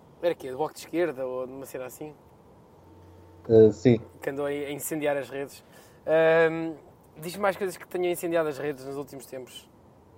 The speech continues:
Speaker 1: Porque ainda por cima, os trending topics aqui só mostram trending topics de,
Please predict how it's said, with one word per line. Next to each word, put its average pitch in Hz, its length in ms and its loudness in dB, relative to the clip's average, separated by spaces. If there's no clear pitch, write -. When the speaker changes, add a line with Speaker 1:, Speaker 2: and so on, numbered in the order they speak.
Speaker 1:
Porque 214 160 -2
ainda 254 100 6
por 220 80 4
cima, 196 160 -2
os 180 80 0
trending 226 280 -2
topics 175 400 0
aqui 165 200 -8
só 180 160 -2
mostram 196 320 -2
trending 202 280 -8
topics 208 500 -2
de, 214 420 -4